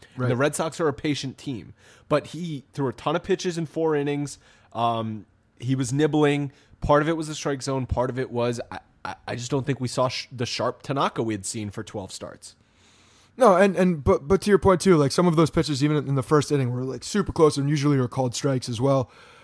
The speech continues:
Speaker 2: Um, but you can't really, it's hard to, it's hard to see how,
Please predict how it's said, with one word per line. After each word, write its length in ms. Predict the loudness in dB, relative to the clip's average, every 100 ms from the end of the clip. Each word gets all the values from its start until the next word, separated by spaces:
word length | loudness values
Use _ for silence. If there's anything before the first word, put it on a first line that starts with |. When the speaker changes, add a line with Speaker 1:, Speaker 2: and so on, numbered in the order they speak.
| -8
Speaker 2:
Um, 360 | -2 -2 -2 -8 _ _ _
but 240 | 0 0 0 -6
you 140 | -12 -2
can't 180 | 0 4
really, 220 | 4 2 -4 _ -20 -12 -4
it's 100 | 4
hard 160 | 6
to, 60 | 6
it's 240 | 4 4
hard 160 | 4 6
to 80 | 4
see 220 | 4 4
how, 280 | 6 4